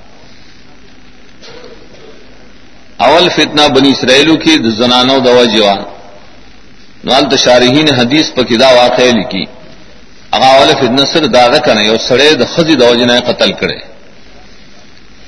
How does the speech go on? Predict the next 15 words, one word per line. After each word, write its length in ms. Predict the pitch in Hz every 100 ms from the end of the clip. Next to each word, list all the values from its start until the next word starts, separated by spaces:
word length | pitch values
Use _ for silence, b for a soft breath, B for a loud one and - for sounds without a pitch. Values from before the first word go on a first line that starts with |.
| - - - - - - - - - - - -
سوکو 260 | 120 113 160
یا 120 | 156
تربورانیو 720 | 117 123 107 123 143 156 147
کار 220 | 110 120 117
سیکو. 300 | 107 92 90 - - - - - - -
وایي 140 | -
چې 100 | 117 117
دی 120 | 147
به 80 | 156
قتل 360 | - - 160 143
کو، 180 | 135
دا 140 | 123 120
ښځه 240 | 120 123 123
به 100 | 127
مونږ 220 | 139